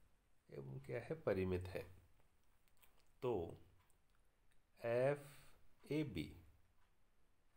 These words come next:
फलन एफ़ एक्स वाई का उच्चिष्ट मान,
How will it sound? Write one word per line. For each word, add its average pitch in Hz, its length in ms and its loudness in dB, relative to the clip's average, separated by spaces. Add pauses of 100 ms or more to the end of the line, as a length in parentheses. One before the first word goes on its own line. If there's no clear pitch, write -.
(180)
फलन 147 380 2
एफ़ 120 300 8
एक्स 156 200 4
वाई 127 200 12
का 117 520 6 (460)
उच्चिष्ट 180 520 2
मान, - 320 2